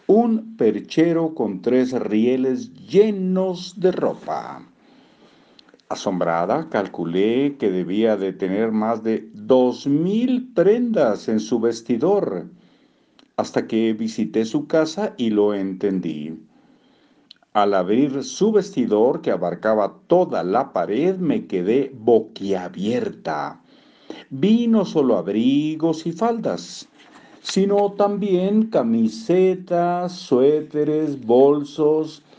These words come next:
e incluso ropa interior, todo colgado impecablemente en perchas.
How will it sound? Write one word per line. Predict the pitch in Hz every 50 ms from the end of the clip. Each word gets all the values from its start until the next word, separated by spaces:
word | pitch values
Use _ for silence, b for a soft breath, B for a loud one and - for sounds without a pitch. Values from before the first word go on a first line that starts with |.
| b b b b b b b -
e | 143 147
incluso | 147 147 143 143 139 151 180 208 208 - 202 170
ropa | 147 151 160 160 160 156
interior, | 139 127 117 - 120 113 120 135 165 190 202 214 214 196 - -
todo | 170 160 156 160 156 156
colgado | - 120 110 107 120 143 156 156 160 160 156 -
impecablemente | 165 175 185 208 220 226 220 220 220 - - 147 - - - - 131 131 131 127 127 117 110 104 101 104 131 147 147 147 139 139 - 147 147 147 135 - - 110
en | 92 82 - -
perchas. | - 131 127 127 - - - - - - - - - -